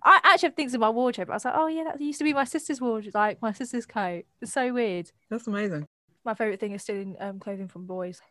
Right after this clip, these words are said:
Speaker 2: Mm.
Speaker 1: Favourite. I'm such a kleptomaniac. No, I've actually, the other day, I, I clocked on. Me and Saskia, you two, don't, don't think you're not either. We're very much kleptomaniacs.
Speaker 2: Yeah.
Speaker 1: Like, I'm like, "Oh, I like that glass."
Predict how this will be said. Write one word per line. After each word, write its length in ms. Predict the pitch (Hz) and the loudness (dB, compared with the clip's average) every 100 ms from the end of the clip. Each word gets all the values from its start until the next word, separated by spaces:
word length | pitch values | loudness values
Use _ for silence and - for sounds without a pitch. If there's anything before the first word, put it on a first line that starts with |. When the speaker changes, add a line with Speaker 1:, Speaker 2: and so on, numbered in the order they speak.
| _ | _
Speaker 2:
Mm. 140 | 196 190 | 2 4
Speaker 1:
Favourite. 420 | 208 175 196 - - _ _ - | 2 0 -6 -8 -14 _ _ -8
I'm 160 | 240 233 | -8 -8
such 720 | - - - 254 - _ - | -12 -10 -4 -4 -6 _ -10
a 80 | 208 | -10
kleptomaniac. 960 | - - 208 - 202 202 190 165 170 - _ - - - - _ _ _ | -6 -6 -6 -6 -6 -6 -6 -8 -10 -14 _ -10 -4 -4 -4 _ _ _
No, 160 | 233 240 | 4 6
I've 240 | 220 208 - | 6 2 4
actually, 300 | 226 - 214 | 4 2 -2
the 100 | 214 | -2
other 120 | 202 | 0
day, 100 | 202 | 0
I, 140 | 190 190 - - | 0 -2 -6 -4
I 80 | 202 | -4
clocked 340 | - 220 - | 0 -2 0
on. 140 | 190 190 | -4 -2
Me 100 | 208 | -2
and 80 | |
Saskia, 340 | 196 175 - 196 | 0 0 0 -2
you 180 | 196 202 | -2 -4
two, 220 | 202 185 | -4 -2
don't, 300 | 180 185 - | -2 -4 -6
don't 180 | 190 170 | -6 -4
think 200 | 196 202 | -6 -6
you're 100 | 190 | -6
not 160 | 190 | -4
either. 280 | 190 180 180 - - - _ _ | -4 -2 -4 -4 -20 -20 _ _
We're 100 | 208 | -2
very 200 | 202 196 | 0 0
much 220 | 196 202 - | -2 -6 -4
kleptomaniacs. 840 | 196 202 190 185 156 147 - - - | -4 -2 -2 -2 -4 -6 -10 -16 -2
Speaker 2:
Yeah. 520 | 208 208 175 143 143 - _ - | 2 4 4 2 -2 -8 _ 0
Speaker 1:
Like, 140 | 208 | 4
I'm 120 | 226 | 6
like, 120 | 233 - | 4 4
"Oh, 140 | 330 320 | 4 6
I 60 | |
like 200 | 311 302 | 6 4
that 120 | - - | 2 0
glass." 380 | 214 254 - | -2 -2 -10